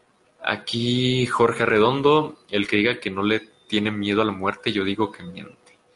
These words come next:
Bueno, pues ya acabo de decir mi punto de vista. No creo que las personas le tengan,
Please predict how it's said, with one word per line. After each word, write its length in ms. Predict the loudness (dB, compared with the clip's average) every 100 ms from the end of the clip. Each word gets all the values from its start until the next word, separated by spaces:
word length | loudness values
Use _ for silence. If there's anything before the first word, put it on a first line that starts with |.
| _ _ -2
Bueno, 180 | -2
pues 180 | 0 -4 -4 0
ya 260 | 2 2
acabo 300 | 0 4 6
de 60 | 6
decir 300 | 4 -2 -2
mi 200 | -2 -2
punto 320 | -4 -2 0
de 60 | 0
vista. 360 | -2 -6 -6 -10 -12
No 160 | -6
creo 180 | 0 0
que 100 | 2
las 220 | 2 0
personas 360 | -4 -12 -4 0
le 140 | 0
tengan, 640 | 0 -4 -6 -8 -12 -18